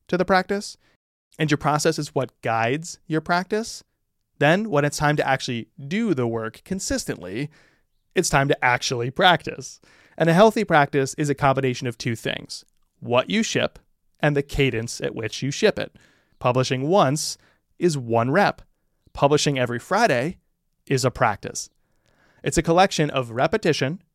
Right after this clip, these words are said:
reflection, and reinvention, all of which you control. Nobody can tell you not to create.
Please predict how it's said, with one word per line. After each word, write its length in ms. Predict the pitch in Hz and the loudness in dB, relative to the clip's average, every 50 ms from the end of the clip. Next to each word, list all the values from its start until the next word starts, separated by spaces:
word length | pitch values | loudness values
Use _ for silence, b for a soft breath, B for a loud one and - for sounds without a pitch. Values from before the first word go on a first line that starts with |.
| _ _ _ _ _ _ _ _ | _ _ _ _ _ _ _ _
reflection, 640 | - 123 123 - - 214 233 - - - 110 110 107 - _ _ _ _ _ - | -8 -6 -6 0 0 0 0 0 -2 -6 -8 -8 -12 -16 _ _ _ _ _ -4
and 180 | 143 139 131 | -4 -4 -2
reinvention, 640 | 123 123 120 120 127 123 147 147 147 - - - - - _ _ _ _ _ _ _ _ _ - | -4 -4 -4 -4 0 0 0 0 0 -2 -8 -12 -14 -18 _ _ _ _ _ _ _ _ _ 4
all 220 | 135 139 147 160 | 6 8 8 8
of 100 | 165 147 | 6 4
which 220 | 160 160 151 - - | 2 -2 -2 -4 -4
you 220 | 135 131 131 131 | -4 -2 -2 -4
control. 560 | - - 143 131 - - 123 107 - - - _ _ _ _ _ _ _ _ | -4 -6 -8 -6 -4 -4 -4 -4 -4 -8 -12 _ _ _ _ _ _ _ _
Nobody 520 | - 127 131 135 135 147 147 175 170 196 | -14 -8 -2 0 0 0 0 0 -2 -4
can 140 | - 196 175 | -4 -6 -4
tell 200 | - 151 156 143 | -2 0 0 0
you 320 | 135 135 135 135 131 135 - _ _ | 0 -2 -4 -6 -6 -8 -12 _ _
not 380 | 131 123 127 123 120 123 - _ _ - | -8 -4 -4 -2 -2 -4 -6 _ _ -16
to 80 | - | -14
create. 480 | 127 - - 127 123 123 113 107 - - | -14 -10 -8 -6 -4 -2 -4 -4 -6 -8